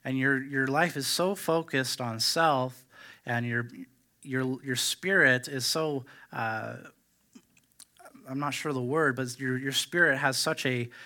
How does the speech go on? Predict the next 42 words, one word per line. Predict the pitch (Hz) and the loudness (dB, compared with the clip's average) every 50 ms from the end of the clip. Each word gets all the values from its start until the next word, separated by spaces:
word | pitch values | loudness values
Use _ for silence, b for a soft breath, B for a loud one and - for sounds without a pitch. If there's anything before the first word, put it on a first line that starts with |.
| B B B - | B B B -8
uh, | 117 113 113 117 117 131 123 | -6 -4 -4 -4 -6 -8 -8
quality | - - 170 170 180 170 151 139 127 | -6 -2 0 0 2 2 2 0 0
to | 131 - - 139 127 | -2 -2 -2 -2 -2
it | 127 120 120 | -2 -2 -2
that | 127 120 117 | -2 -2 -2
it, | 117 120 - | -2 -4 -6
it | - 131 123 - _ _ _ - - | -8 -10 -10 -10 _ _ _ -20 -14
just, | - - 160 - - - - - | -8 -6 -4 -2 -2 -4 -4 -4
your, | 135 135 131 131 | -6 -6 -6 -6
your | 147 139 135 | -4 -4 -4
focus | 135 - 190 196 202 196 - 131 123 - - | 0 2 2 2 2 2 -2 -2 -2 -2 -4
is | 123 113 | -4 -2
not | 123 123 127 143 160 | 0 2 2 2 2
on | 165 160 | 2 0
the | 147 139 | -4 -4
things | - 135 123 120 113 113 | -4 -4 -4 -4 -4 -6
of | 113 | -8
God. | 113 110 107 107 107 | -8 -6 -6 -6 -6
It's, | 113 110 - - - B B B B B B B | -8 -8 -8 -8 -8 B B B B B B B
it's | B 127 120 - - | B -4 -2 -4 -4
dis-, | 131 123 139 127 - - - | -4 -6 -6 -4 -4 -4 -4
it's | 160 139 131 - | -4 -4 -4 -4
putting | - - - 190 185 185 170 156 | -6 -2 0 2 2 2 2 0
you | 143 139 | 0 -2
towards, | 135 - - 147 139 139 143 143 135 127 123 120 120 - - - - B B B B B B B - - - | -2 -2 -4 -4 -2 0 2 4 4 4 2 2 -2 -6 -8 -8 -10 B B B B B B B -20 -18 -14
uh, | 117 - - 117 117 | -12 -12 -10 -10 -10
and | - 123 120 | -10 -8 -6
sending | - - 160 165 170 156 143 | -2 0 0 0 0 0 0
you | 135 135 127 | 0 0 -2
towards | 123 - 135 127 127 127 127 123 123 120 - 127 | -2 -4 -6 -4 -2 -2 -2 -4 -4 -6 -6 -4
what | 131 135 135 | -4 -6 -4
you, | 135 135 131 131 127 - - - - _ _ 190 | -4 -6 -6 -6 -6 -10 -14 -20 -20 _ _ -8
what | 147 147 147 | -6 -6 -6
you | 151 | -4
shouldn't | 151 - - 170 165 160 | -4 -2 -2 -2 -4 -4
be | 139 123 | -8 -6
going | 127 135 135 135 127 | -6 -4 -4 -4 -6
to. | - - 104 101 101 _ _ _ B B B B B B B B B | -8 -10 -14 -16 -18 _ _ _ B B B B B B B B B
Uh, | 113 110 107 107 | -10 -8 -6 -4
is | 127 135 123 | -4 -4 -2
your | 156 170 175 | -2 -2 0
spirit, | - - - - 160 160 151 139 123 123 123 123 - - | 0 -2 -2 2 4 6 6 8 6 4 4 0 -4 -6